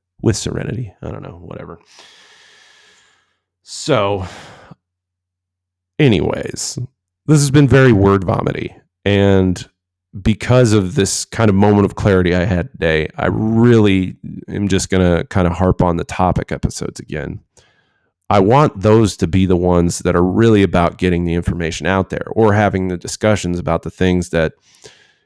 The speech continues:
you know, trouble people when it comes to weight loss or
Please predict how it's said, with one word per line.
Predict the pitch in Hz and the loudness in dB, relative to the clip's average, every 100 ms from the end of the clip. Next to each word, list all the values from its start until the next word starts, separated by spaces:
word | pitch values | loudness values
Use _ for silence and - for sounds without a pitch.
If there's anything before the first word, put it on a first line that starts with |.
| - | -4
you | 104 | -2
know, | 98 | 0
trouble | 90 131 127 92 | 0 2 2 2
people | - 80 73 71 | 0 -2 -4 -6
when | 90 | -6
it | 87 | -6
comes | - 87 | -2 -2
to | 78 | 0
weight | 82 85 | 0 0
loss | 73 73 - - | 0 -4 -4 -8
or | 98 95 90 | -2 -2 -2